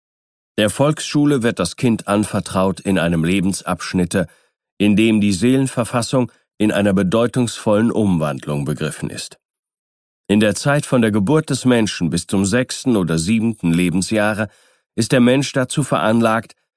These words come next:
sich für alles, was ihm nächststehende menschliche Umgebung ist, hinzugeben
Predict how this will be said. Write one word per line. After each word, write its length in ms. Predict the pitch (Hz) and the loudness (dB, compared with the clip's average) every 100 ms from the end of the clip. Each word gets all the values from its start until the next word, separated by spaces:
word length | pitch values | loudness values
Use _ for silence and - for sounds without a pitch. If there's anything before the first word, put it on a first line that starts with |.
| _ - | _ -4
sich 200 | 135 127 | -2 0
für 200 | 139 127 | 0 0
alles, 480 | 127 143 85 - - _ _ _ - | 0 0 -2 -6 -14 _ _ _ -4
was 180 | 110 - | -4 0
ihm 280 | 123 117 113 | 2 4 4
nächststehende 840 | 123 - - - - 117 117 107 | 2 -2 -10 -10 -2 0 2 2
menschliche 600 | 104 117 - 104 95 82 | 2 0 -2 -4 -2 -2
Umgebung 580 | 90 90 101 104 104 82 | 0 0 0 2 0 0
ist, 260 | 92 - | -4 -6
hinzugeben 720 | - 104 85 - - 71 - | -4 -2 -2 -4 -6 -4 -6